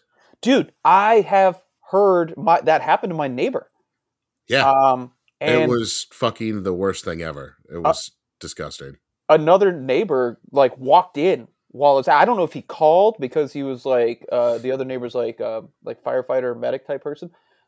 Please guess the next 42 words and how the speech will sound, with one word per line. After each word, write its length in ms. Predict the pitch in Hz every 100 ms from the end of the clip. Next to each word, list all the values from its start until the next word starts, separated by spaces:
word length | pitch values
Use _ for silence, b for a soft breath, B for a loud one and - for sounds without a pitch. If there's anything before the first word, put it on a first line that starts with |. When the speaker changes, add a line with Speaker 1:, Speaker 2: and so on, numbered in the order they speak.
| _ -
Speaker 1:
And 300 | 127 127 123
I 100 | 143
don't 100 | 185
know 80 | 175
if 80 | -
he 100 | 120
called 500 | - 180 208 214 190
or 120 | 127
if 100 | 123
it 140 | 131
just 180 | - 147
happened 280 | 160 156 156
to, 60 |
like, 300 | 131 123 120
knock 240 | 135 143 -
on 80 | 160
the 60 |
door 260 | 143 147 190
or 60 |
what, 380 | 131 127 139 156
but, 180 | 127 127
like, 340 | 127 127 123 _ _ _
the 80 | 127
one 220 | 151 175
neighbor 300 | 170 165 143
saw 520 | - 156 151 147 139 -
<laughs> 360 | - - - 139
the 160 | 147
other 180 | 170 165
neighbor 480 | 151 139 139 135 - _ _ _ 151
literally, 400 | 175 175 160 139
like, 280 | 135 120 _
bleeding 580 | 127 120 147 156 156 143
on 240 | 139 139 131
the 80 |
floor. 360 | 127 135 113 95 _ _ _ _
Just, 160 | - 147
Speaker 2:
Oh, 80 | 151
Speaker 1:
like, 100 | 110
Speaker 2:
God. 180 | 92 110
Speaker 1:
like, 200 | 127 - _ _ _
gushing. 500 | 131 156 - 113